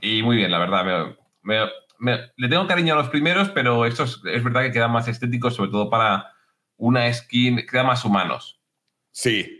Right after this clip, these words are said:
Speaker 2: Lo, lo hace más un P F P, en vez
Speaker 1: Sí.
Speaker 2: de, parecía como un figurín antes el, bueno, parecen ahorita como figurines los golems, que a mí me fascina porque son como quirky también, ¿no? Son, hay
Speaker 1: Sí.
Speaker 2: unos muy rudos y hay unos que también tienen cara así de,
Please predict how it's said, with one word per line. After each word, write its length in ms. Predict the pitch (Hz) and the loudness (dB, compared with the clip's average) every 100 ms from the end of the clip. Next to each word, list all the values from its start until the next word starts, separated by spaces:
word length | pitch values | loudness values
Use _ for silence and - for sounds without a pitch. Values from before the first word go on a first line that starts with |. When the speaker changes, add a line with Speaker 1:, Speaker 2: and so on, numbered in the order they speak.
| - | -6
Speaker 2:
Lo, 220 | 139 190 | 2 4
lo 100 | 202 | 4
hace 140 | 233 269 | 4 2
más 180 | 247 - | 2 0
un 120 | 190 | 0
P 120 | 196 | 0
F 160 | 185 147 | 0 0
P, 440 | - 120 80 - - | 2 0 0 -6 -2
en 160 | 123 | 0
vez 180 | 117 156 | 2 2
Speaker 1:
Sí. 80 | 104 | 2
Speaker 2:
de, 580 | 160 151 143 123 - - | 2 4 4 2 -2 -2
parecía 340 | 151 151 175 190 | 0 2 0 0
como 180 | 202 | 0
un 120 | 208 - | 0 0
figurín 440 | 190 127 143 143 | 0 2 2 2
antes 360 | 131 135 139 123 | 0 -2 0 0
el, 340 | 107 101 98 | 2 0 -2
bueno, 280 | 110 123 - | 0 0 0
parecen 360 | 113 135 143 120 | 0 0 0 2
ahorita 360 | 110 123 127 | 2 2 -2
como 200 | 123 104 | 0 -2
figurines 480 | 95 101 107 127 104 | 0 0 2 0 0
los 200 | 98 - | -4 0
golems, 360 | 120 127 143 - | 2 2 -2 -2
que 100 | 120 | 0
a 40 | |
mí 100 | 151 | 2
me 120 | 170 | 0
fascina 340 | 135 117 131 127 | 0 -2 -2 -2
porque 220 | 110 101 | -4 -2
son 200 | 131 123 | -2 0
como 240 | 131 104 | -2 -2
quirky 360 | - 123 - 110 | 0 0 -2 -4
también, 380 | 87 90 104 85 | -2 0 0 0
¿no? 160 | 92 - - | -4 -6 -20
Son, 400 | - 156 156 - - | 0 0 2 -2 0
hay 140 | 160 | 2
Speaker 1:
Sí. 60 | 202 | 2
Speaker 2:
unos 200 | 180 127 | 2 2
muy 180 | 180 | 2
rudos 600 | 190 160 175 196 226 - - - | 4 4 4 4 0 -4 -14 -4
y 100 | 139 | 0
hay 140 | 160 180 | 2 2
unos 180 | 160 | 0
que 80 | - | 0
también 320 | 120 123 143 | 0 0 2
tienen 200 | 143 135 | 0 0
cara 140 | 117 120 | 0 0
así 140 | 120 | 2
de, 280 | 110 - | 0 -2